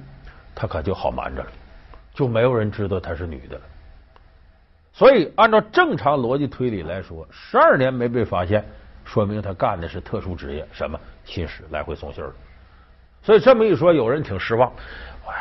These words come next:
这花木兰替父从军上阵打仗，老爷们都不是他对手，那得真刀实枪的。”没想到就是个送信儿的。所以花木兰，咱按真实历史推断是个什么人呢？长得难看，这是有可能是少数民族，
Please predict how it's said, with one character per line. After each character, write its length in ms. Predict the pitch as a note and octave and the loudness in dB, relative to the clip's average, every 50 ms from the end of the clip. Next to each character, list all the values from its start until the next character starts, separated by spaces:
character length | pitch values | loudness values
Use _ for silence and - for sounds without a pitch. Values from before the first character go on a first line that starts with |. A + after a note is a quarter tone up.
| - - | -12 -10
这 100 | - F#3 | -10 -10
花 260 | - - F#3 E3+ F#3+ | -4 -4 -4 -4 -2
木 120 | G3 G3 | -4 -4
兰 200 | D#3+ A#2 C3 F3+ | -4 -4 -6 -8
替 200 | F3 - - G3 | -8 -6 -6 -6
父 140 | F3 F#3 F#3+ | -4 -2 -4
从 240 | D3+ - E3+ F3+ E3+ | -2 -2 -4 -4 -4
军 160 | D#3+ F3 E3+ | -4 -4 -4
上 240 | E3+ - F#3+ E3+ D3+ | -2 -4 -4 -2 -2
阵 160 | F#3 F3+ D3+ | -2 -2 -2
打 180 | - - - A2+ | -4 -6 -6 -4
仗， 200 | D3+ F3+ E3+ C#3+ | -2 -2 0 2
老 160 | G#2+ F2 E2+ | 0 0 0
爷 180 | F#2 G2 C3 | 0 0 -2
们 120 | F3+ A#3 A#3+ | 0 2 0
都 80 | G#3+ | 0
不 160 | E3 A2+ A#2+ C#3+ | 0 0 -4 -4
是 60 | C#3+ | -2
他 120 | A#2 A#2+ | -2 -2
对 200 | G#2+ A2 C3 A#2+ | 0 0 0 -2
手， 180 | F#2 F2 D#2+ G2+ | -2 -4 -6 -4
那 140 | D#3 F#3 E3 | -4 -4 -4
得 120 | A#2 G#2 | -4 -8
真 220 | G2+ - F#3+ F#3 | -4 -4 -2 0
刀 160 | F#3+ G3 F#3+ F#3 | 4 4 4 4
实 160 | - F#3 F#3 | 2 -2 -6
枪 300 | D#3+ - E3 E3 F3 F3+ | -2 -2 -2 -2 -2 -4
的。” 100 | E3 - - - - - - - - - - | -6 -6 -6 -14 -18 -18 -20 -20 -18 -10 -6
没 120 | C3+ E3+ | -4 -2
想 240 | E3+ A#2 F#2 D#2+ A2 | -2 -2 -4 -2 0
到 140 | D3 E3 D3 | 0 0 2
就 180 | B2 E3+ E3 | 2 -2 -2
是 80 | C3 C#3 | -2 -2
个 100 | D3 D3 | -2 -4
送 220 | - - D#3 C#3 | -4 -4 -6 -4
信 100 | A2 D#3+ | -2 -2
儿 140 | F3+ E3+ A#2+ | -2 -2 -4
的。 80 | - - - _ - - _ _ _ | -6 -10 -18 _ -20 -20 _ _ _
所 160 | - B3+ C#4+ | 6 8 8
以 20 | |
花 300 | A#3+ - - - C4 C#4+ | 8 8 8 8 8 8
木 80 | D4 C4 | 6 4
兰， 180 | D#3+ B2+ D#3+ F3+ | 2 0 0 2
咱 160 | - F#3 F#3 | 4 4 6
按 160 | A3 A#3 F3 - | 6 4 2 2
真 220 | - B3 C#4+ D4+ A#3 | 2 2 2 2 4
实 120 | - A#3+ | 2 2
历 160 | A#3+ B3 A#3 | 2 2 0
史 160 | - - A2 | 0 0 -2
推 180 | G#2 - D#3 D#3 | -2 0 0 0
断 260 | D3+ E3+ E3 D3 B2 - - - - | 2 2 2 2 0 -4 -8 -18 -20
是 180 | - - - E3 | -12 -4 -2 0
个 100 | D3 C3 | 0 2
什 160 | - G#2+ G#2 | 0 0 -2
么 120 | C3 C#3+ | -2 -4
人 100 | A#2 G2 | -6 -6
呢？ 60 | G2+ G#2+ - - - - - - | -8 -10 -14 -18 -20 -20 -12 -4
长 260 | - D#2+ D2+ G2 C3+ | -4 -4 -2 -2 -4
得 80 | D3+ | -6
难 220 | D3+ C#3 C3+ D3 D#3+ | -4 -6 -6 -6 -6
看， 200 | D3+ F#3 F3 E3 - - - - - _ - - - - - - | -6 -8 -8 -8 -12 -20 -20 -20 -20 _ -20 -20 -20 -20 -18 -10
这 160 | - A2+ G#2 | -6 -4 -4
是 160 | F#2 F2+ G2+ G2+ - - - - _ - | -4 -4 -8 -10 -12 -20 -20 -18 _ 0
有 180 | B2+ D#3+ G#3+ | 2 4 4
可 160 | F#3+ - A#2+ | 4 2 0
能 180 | A2+ B2+ D#3 F3 | -2 -2 -4 -6
是 140 | C#3+ - D3+ | -6 -6 -6
少 220 | - - E2+ F#2 | -4 -2 -4 -2
数 80 | F#2+ B2 | -4 -4
民 200 | B2 C3 D#3 E3 | -6 -6 -6 -6
族， 260 | B2+ F2+ F#2 C3 D#3+ | -6 -6 -6 -8 -8